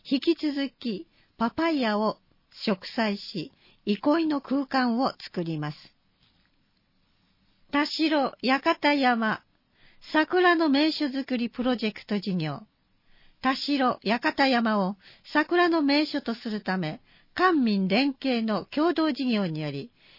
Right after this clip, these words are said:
未来への景観づくりとして、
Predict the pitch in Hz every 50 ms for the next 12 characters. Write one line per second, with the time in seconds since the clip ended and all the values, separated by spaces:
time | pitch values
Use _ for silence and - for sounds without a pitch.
0 | _ _ - 262 294 302 302 277 254 240 226 208 202 202 202 - - 285 311 302
1 | - 320 285 269 247 - 262 254 - 220 190 185 165 - 151 160 - - - 170
2 | 147 -